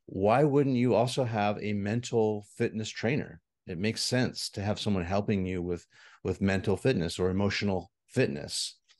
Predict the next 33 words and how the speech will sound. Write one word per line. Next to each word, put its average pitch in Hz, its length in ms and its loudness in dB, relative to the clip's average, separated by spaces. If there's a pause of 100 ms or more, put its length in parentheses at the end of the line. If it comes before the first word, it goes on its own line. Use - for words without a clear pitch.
(640)
And 95 80 -4
I - 20 0
was 92 100 -2
like, 101 200 0
"Yeah, 117 300 2 (280)
you're 113 140 0
right. 156 260 2
That's, - 540 -2 (960)
that's 104 160 -6
totally 147 240 4
right." 143 200 6
Not, 117 220 2
it's 123 260 -4
not 165 180 0
just - 340 -2
therapy, 104 920 -2 (120)
<laughs> - 100 -16
you 117 160 2
know, 135 80 6
like 117 160 2
if 107 80 0
you're, 104 220 2 (300)
if 104 200 -2
you're, 98 240 2
if, 98 260 -2 (200)
uh, - 420 -10
sort 101 300 0
of 87 160 -2 (120)
your, 95 400 2
uh, 85 280 0 (560)
your 98 260 0
mental 107 380 4
health, 95 380 0